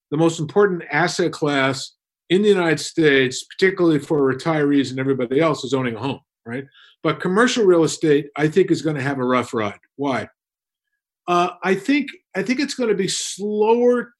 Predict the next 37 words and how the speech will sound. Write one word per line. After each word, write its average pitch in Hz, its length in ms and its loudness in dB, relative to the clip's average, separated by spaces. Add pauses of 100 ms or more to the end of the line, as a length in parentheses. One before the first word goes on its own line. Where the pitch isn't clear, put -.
to 202 120 -6
come 180 380 -8
back, 160 440 0 (400)
but 165 140 0
it's 156 160 -2
not 170 240 -2
going 156 280 -2
away. 135 280 2
Why 156 280 2
do 208 140 4
I 156 80 2
say 143 320 -2
that? 107 160 -8 (300)
And 160 100 -6
I 180 60 -2
say 240 260 0
that 262 180 0
with 202 120 6
my 175 140 -2
social 240 460 0
scientist 123 560 -8
hat 123 160 -8
on. 110 200 -12 (600)
I 240 160 2
think 262 260 -2
people 208 420 -4
are 143 80 -2
so 202 320 0
fed 202 420 -2
up 180 280 -2
with 131 160 -4
<laughs> - 120 -18
quarantining 175 640 -4 (140)
at 151 80 -14 (100)
home 123 420 -8 (720)
that, 156 280 -2 (360)
uh, 147 220 -4